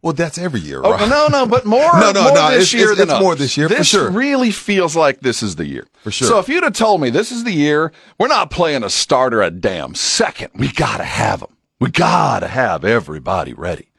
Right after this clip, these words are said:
Speaker 1: Okay.
Speaker 2: We, uh, we're not gonna play one person in one position where they could get hurt or anything like that. Okay, I get it. This is our year. I'm gonna trust that. But you don't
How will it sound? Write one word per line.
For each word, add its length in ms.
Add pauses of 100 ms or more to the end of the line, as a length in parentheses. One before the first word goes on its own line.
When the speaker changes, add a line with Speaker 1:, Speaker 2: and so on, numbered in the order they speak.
(120)
Speaker 1:
Okay. 200
Speaker 2:
We, 160
uh, 180
we're 200
not 140
gonna 120
play 240
one 380
person 420
in 220
one 240
position 420
where 100
they 120
could 200
get 180
hurt 500
or 160 (500)
anything 460
like 300
that. 260 (280)
Okay, 440
I 100
get 240
it. 140
This 160
is 100
our 160
year. 320 (460)
I'm 80
gonna 100
trust 520
that. 280 (2250)
But 320
you 160
don't 500